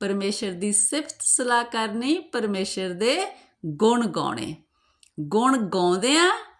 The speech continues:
ਅੰਦਰੋਂ ਸਾਰੇ ਔਗਣ ਖਤਮ ਹੋ ਜਾਂਦੇ ਨੇ, ਜੀਵ ਨਿਰਮਲ ਹੋ ਜਾਂਦਾ, ਉਸ ਤਰ੍ਹਾਂ ਦਾ ਨਿਰਮਲ ਜਿਸ ਤਰ੍ਹਾਂ ਦਾ ਨਿਰਮਲ ਪਰਮੇਸ਼ਰ ਆਪ ਹੈ। ਫਿਰ ਨਿਰਮਲ ਦੇ ਵਿੱਚ ਨਿਰਮਲ ਦੀ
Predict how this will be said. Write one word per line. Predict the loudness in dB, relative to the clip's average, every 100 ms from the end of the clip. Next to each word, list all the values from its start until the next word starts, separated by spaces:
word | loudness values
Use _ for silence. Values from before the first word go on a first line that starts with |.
| _ _ _ _ 0
ਅੰਦਰੋਂ | 2 2 0
ਸਾਰੇ | 2 2 0 -2 -4
ਔਗਣ | -4 -4 -2 -4
ਖਤਮ | -4 -8 -6 -2 -2
ਹੋ | 0 0
ਜਾਂਦੇ | 0 -2 0 0
ਨੇ, | 0 2 2 2 -2 _ _ _ -12 -12
ਜੀਵ | -4 0 2 2 2 0 -2 -8 _ _ -4
ਨਿਰਮਲ | 2 4 6 6 6 6
ਹੋ | 4 0
ਜਾਂਦਾ, | 0 0 0 2 4 4 0 -8 _ _
ਉਸ | -2 2 4 2
ਤਰ੍ਹਾਂ | 0 0 2
ਦਾ | 2
ਨਿਰਮਲ | 2 0 0 2 2
ਜਿਸ | 0 -2 -2
ਤਰ੍ਹਾਂ | -2 -2 -2
ਦਾ | -2
ਨਿਰਮਲ | -2 -2 -2 0 0
ਪਰਮੇਸ਼ਰ | -2 -4 -2 -2 -4 -6 -8 -4
ਆਪ | -2 0 -2 -8 -14
ਹੈ। | -14 -18 _ _ _ _
ਫਿਰ | -4 0
ਨਿਰਮਲ | 2 2 0 2 2
ਦੇ | 2 0
ਵਿੱਚ | 0 -2 -2 -4 -4 -10 -20 _ -4
ਨਿਰਮਲ | -2 -2 0 -2
ਦੀ | -2 -2 0